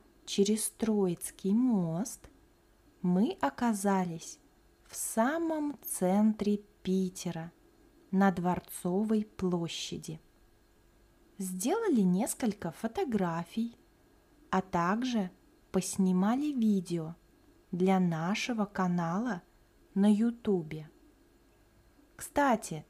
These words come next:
друзья, мы обязательно сделаем ролики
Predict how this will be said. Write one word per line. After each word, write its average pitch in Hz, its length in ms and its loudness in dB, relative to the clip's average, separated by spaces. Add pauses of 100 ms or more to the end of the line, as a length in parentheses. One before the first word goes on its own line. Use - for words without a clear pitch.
(120)
друзья, 240 600 0 (680)
мы 233 400 6
обязательно 190 1400 0 (460)
сделаем 277 840 -2
ролики 180 800 0